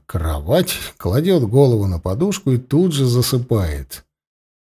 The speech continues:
Алексей пристраивает факел в глубокую стенную щель над верстаком, находит на полу палку, отрывает немного упаковочной бумаги от стоящего у стены рулона и начинает мастерить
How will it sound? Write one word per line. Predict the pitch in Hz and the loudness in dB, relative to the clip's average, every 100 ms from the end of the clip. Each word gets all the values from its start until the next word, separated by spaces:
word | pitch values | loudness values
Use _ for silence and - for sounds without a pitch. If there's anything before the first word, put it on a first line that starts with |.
| _ _ - | _ _ -4
Алексей | 113 143 - 226 | -2 0 2 2
пристраивает | 175 139 - 175 175 156 143 | 2 0 2 2 4 4 2
факел | - 165 156 147 127 | 0 0 2 2 2
в | |
глубокую | 113 131 139 147 143 123 | 4 4 4 4 4 0
стенную | 110 - 127 139 123 | 0 0 2 4 2
щель | 107 - 131 120 | 0 -2 0 2
над | 110 98 | 0 0
верстаком, | 98 92 - 92 - 175 170 | -2 -4 -4 -4 2 4 4
находит | 151 131 175 156 113 | 2 2 2 2 2
на | 117 | 0
полу | 123 120 101 | 2 2 0
палку, | 95 160 175 - | 0 2 2 2
отрывает | 139 123 147 170 180 147 | 0 2 2 4 4 4
немного | 131 131 151 139 | 2 2 2 2
упаковочной | 120 117 117 127 117 104 107 | 2 2 0 0 0 0 0
бумаги | 107 123 135 113 101 | 2 2 2 2 -2
от | 98 | -2
стоящего | - 117 117 101 104 | -2 0 0 -2 -2
у | 104 | -4
стены | - 127 123 113 | -2 0 2 2
рулона | 101 135 180 185 | 2 2 4 4
и | 160 | 4
начинает | 131 127 147 202 170 | 2 2 0 2 2
мастерить | 120 107 - 110 151 156 - | 0 0 0 0 0 -2 -10